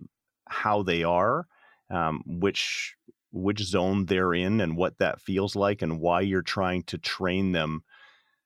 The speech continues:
to be able to counter those survival instincts when they go above that challenge zone is, is really important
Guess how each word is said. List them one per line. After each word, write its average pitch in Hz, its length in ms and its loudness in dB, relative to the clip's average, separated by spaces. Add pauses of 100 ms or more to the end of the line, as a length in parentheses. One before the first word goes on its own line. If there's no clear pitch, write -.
(160)
to 92 640 2
be 92 200 2
able 87 200 2
to 85 320 -2
counter 95 560 -2
those 80 240 -2
survival 87 520 0
instincts 80 440 -6
when 78 160 -2
they 76 100 -2
go 82 200 -2
above 85 480 -2
that 71 200 -6
challenge 78 400 -4
zone 78 220 -4
is, 73 240 -8
is 80 260 -10
really 87 240 -2
important 78 480 -6